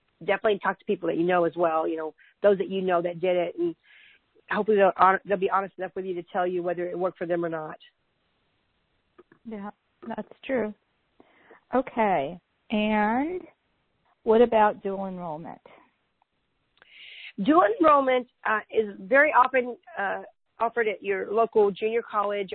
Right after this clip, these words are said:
Speaker 1: or your, uh, community college. You know, again, being able to, you know, get some college credit simultaneously at the same time while you're getting some,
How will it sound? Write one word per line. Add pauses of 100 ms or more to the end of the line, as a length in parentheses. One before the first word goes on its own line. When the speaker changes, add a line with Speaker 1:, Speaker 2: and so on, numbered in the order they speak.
Speaker 1:
or
your, (800)
uh, (880)
community
college. (160)
You
know,
again, (380)
being
able (100)
to, (180)
you
know,
get
some
college
credit (100)
simultaneously
at
the
same
time
while
you're
getting
some,